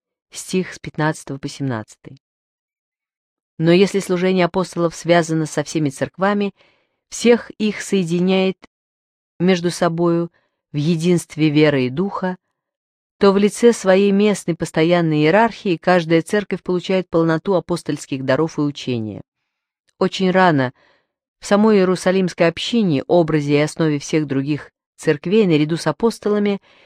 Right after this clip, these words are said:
мы видим авторитет и власть Иакова и пресвитеров, служение которых уже всецело связано с этой общиной,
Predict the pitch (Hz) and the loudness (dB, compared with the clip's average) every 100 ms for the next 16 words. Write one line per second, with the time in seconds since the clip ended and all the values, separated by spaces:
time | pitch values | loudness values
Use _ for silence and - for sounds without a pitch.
0 | _ - 220 233 208 214 190 196 185 - | _ 2 4 4 2 2 2 -2 -2 -2
1 | 208 165 165 180 - - 160 170 170 165 | -2 2 2 0 -4 -2 2 2 2 -2
2 | 165 - 165 165 165 - 143 - 107 - | -2 -4 -4 -2 -2 -4 -6 -4 -8 -8
3 | _ _ - _ - 151 156 160 156 156 | _ _ -20 _ -6 0 2 4 2 0
4 | 156 190 - 160 165 - 180 - 214 202 | -2 -4 -2 -4 -4 -6 -12 -4 -2 -2
5 | - 170 180 165 170 165 156 147 151 - | -4 2 2 2 -4 -2 -4 -2 -4 -6
6 | - 175 127 | -6 -4 -4